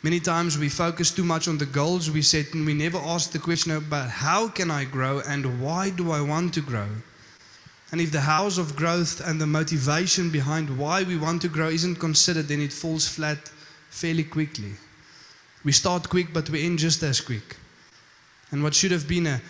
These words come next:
a marathon turned out to be a sprint. And the result wasn't quite there. And today we're gonna speak about part three, prayer. But before I begin, let me just open for us in prayer.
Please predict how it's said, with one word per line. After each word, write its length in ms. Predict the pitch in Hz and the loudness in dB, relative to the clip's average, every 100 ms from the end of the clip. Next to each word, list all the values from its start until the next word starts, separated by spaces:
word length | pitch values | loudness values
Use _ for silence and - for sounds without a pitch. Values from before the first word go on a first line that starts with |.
| - | -6
a 40 | 147 | 0
marathon 640 | 143 160 180 - 165 151 | 2 2 0 0 0 0
turned 240 | 180 180 151 | 2 2 2
out 220 | 170 175 | 0 0
to 60 | 165 | -2
be 140 | 165 | 0
a 80 | 156 | 2
sprint. 680 | - - 160 123 104 - - - - - - | 2 2 -2 -4 -6 -10 -14 -8 -8 -8 -8
And 100 | 139 | -4
the 60 | 147 | 0
result 580 | 151 139 165 170 156 | 0 2 0 -2 -6
wasn't 540 | 139 151 160 165 151 - - - - | -2 0 0 0 -4 -8 -12 -14 -6
quite 320 | 156 143 131 | -2 -2 -4
there. 320 | 131 117 98 - - - - - | -6 -6 -6 -12 -20 -20 -20 -10
And 100 | 143 | -6
today 200 | 147 151 | -2 0
we're 100 | 160 | 0
gonna 220 | 156 147 | 0 0
speak 340 | 131 - 170 160 | 2 2 0 -2
about 300 | 147 131 - | -2 -4 -4
part 260 | 156 151 | -4 -2
three, 240 | - 156 143 | -4 -2 -2
prayer. 300 | - 156 151 | 0 -2 -2
But 180 | 139 139 | -4 -4
before 260 | 131 160 151 | -4 -2 -2
I 20 | |
begin, 480 | 139 139 147 127 113 - - - - - - - | -2 -2 0 0 -4 -10 -20 -20 -20 -20 -20 -8
let 160 | 139 143 | -4 -2
me 60 | 147 | 0
just 200 | 143 147 | -2 0
open 240 | 147 143 | -4 -4
for 200 | - 147 | -4 -2
us 120 | 131 | -2
in 160 | 147 139 | -4 -6
prayer. 340 | - 113 113 | -6 -8 -8